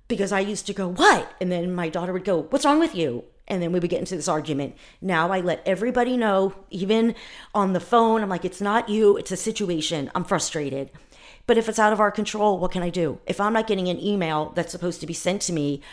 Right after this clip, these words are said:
I can't magically blink my eyes like, um, I Dream a Genie or wiggle my nose like Bewitched and say, you know, "Email, it's out of my control." So I can either let myself be miserable or take that energy and challenge it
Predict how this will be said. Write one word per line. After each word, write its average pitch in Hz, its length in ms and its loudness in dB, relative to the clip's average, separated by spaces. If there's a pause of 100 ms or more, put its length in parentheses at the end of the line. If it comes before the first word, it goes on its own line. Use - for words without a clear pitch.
(240)
I 185 60 6
can't 190 540 0
magically 180 580 0
blink 175 280 -4
my 165 280 2
eyes - 160 0
like, 156 340 0 (360)
um, 160 680 0
I 170 120 0
Dream 175 220 0
a 175 60 0
Genie 170 500 -2
or 170 140 0
wiggle 175 240 2
my 165 120 -2
nose 160 200 -2
like 160 140 -2
Bewitched 180 500 0
and 165 100 0
say, 160 400 2 (280)
you 240 100 0
know, 185 280 0
"Email, 247 420 4 (280)
it's 190 120 -2
out 190 100 8
of 190 60 2
my 175 80 2
control." 170 480 0
So - 120 0
I 180 60 4
can 180 160 0
either 185 260 2
let 165 180 0
myself 175 340 0
be 165 100 -4
miserable 240 640 2 (220)
or 185 140 0
take 196 240 0
that 208 180 0
energy 185 380 -2
and 175 100 -2
challenge 170 400 -2
it 175 260 0